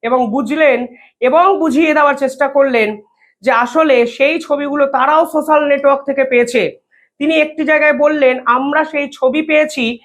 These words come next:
ভারতের সোশ্যাল নেটওয়ার্ক থেকে।" ভা-, একবার ভাবুন, বা-, পাকিস্তানের স্বরাষ্ট্রমন্ত্রীর কাছে কোনো অফিসিয়াল ইমেজ নেই, তাদের সেনাবাহিনী ভারতবর্ষে রাফায়েলকে দুর্মুষ করে দিয়েছে,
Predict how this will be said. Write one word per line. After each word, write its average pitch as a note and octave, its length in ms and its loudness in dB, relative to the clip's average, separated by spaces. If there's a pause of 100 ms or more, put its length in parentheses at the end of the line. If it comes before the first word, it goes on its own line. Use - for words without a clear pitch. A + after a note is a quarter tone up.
(280)
ভারতের D4+ 480 0
সোশ্যাল D#4 460 0
নেটওয়ার্ক D4 400 0
থেকে।" B3+ 320 -2 (580)
ভা-, - 220 -14
একবার B3 340 0
ভাবুন, B3+ 680 -2 (380)
বা-, G3 500 -2
পাকিস্তানের D#4+ 640 -2
স্বরাষ্ট্রমন্ত্রীর D4+ 880 0
কাছে D4+ 200 -2
কোনো D4+ 160 0
অফিসিয়াল D#4 560 0
ইমেজ D#4 320 0
নেই, B3+ 380 0 (360)
তাদের B3+ 300 0
সেনাবাহিনী D4+ 640 0
ভারতবর্ষে C#4 560 0
রাফায়েলকে C#4+ 480 0
দুর্মুষ C#4 400 -2
করে E4 200 -4
দিয়েছে, D4 460 0